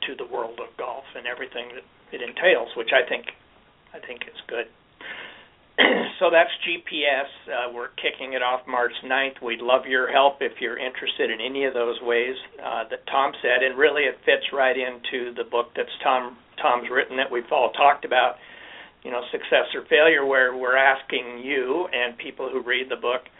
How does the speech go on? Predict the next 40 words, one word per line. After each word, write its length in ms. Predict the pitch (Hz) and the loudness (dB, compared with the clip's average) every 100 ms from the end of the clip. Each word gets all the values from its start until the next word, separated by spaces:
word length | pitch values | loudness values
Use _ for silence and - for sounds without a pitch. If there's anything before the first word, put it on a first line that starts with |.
| - - - - | -20 -20 -20 -10
to 320 | 156 135 135 135 | -4 -4 -4 -4
look 160 | 139 - - | -2 -2 4
forward 460 | 175 180 135 120 - | 6 6 4 -6 -8
and 240 | 131 127 127 | -6 -4 -2
what 160 | 143 - | -2 -2
does 140 | 139 - | -12 -10
success 480 | 143 - 147 139 - | -10 -6 -2 -2 -2
look 240 | 143 127 151 | -4 -2 -2
like 160 | 139 - - | -2 -4 -8
for 80 | 127 | -6
you. 320 | 131 160 117 - _ _ - | -2 -2 -4 -8 _ _ 0
And 160 | 139 131 | 2 4
what 200 | 151 147 | 2 2
we're 120 | 135 147 | -2 0
doing 240 | 143 131 | 0 0
here 320 | 135 165 147 | 4 6 6
is 160 | 127 123 - | 2 -2 -2
opening 720 | 139 - 139 131 127 127 123 | -2 -2 -4 -4 -6 -8 -8
the 80 | 120 | -4
curtains 440 | 151 147 127 120 117 | -2 -4 -4 -12 -2
of 160 | 139 123 | 0 2
a 60 | 123 | 2
window 460 | 135 135 131 123 - | 2 2 2 2 0
for 100 | 135 | -6
kids 400 | - 147 123 117 143 | 2 4 2 0 -10
who 80 | 127 | -4
may 180 | 123 | -2
not 220 | 123 120 120 | 0 2 2
have 160 | 117 | 0
thought 380 | - 143 143 - | 6 6 6 0
that 80 | 131 - - | -10 -10 -14
success 400 | 139 - 135 120 - | -10 -4 -4 -4 -8
for 100 | 123 | -4
them 400 | 120 147 135 139 135 | 0 0 -2 -10 -8
may 240 | 127 127 | -2 -2
include 380 | 117 - 147 120 | -2 -2 -2 2
golf. 340 | 147 160 - - _ _ _ _ - - - - | 4 4 4 -6 _ _ _ _ -20 -20 -16 -6
And 300 | 131 123 120 - | -2 -2 -6 -4
so 380 | 143 131 123 123 - - | 0 2 4 2 -2 -8
it, 240 | 135 131 | -6 -6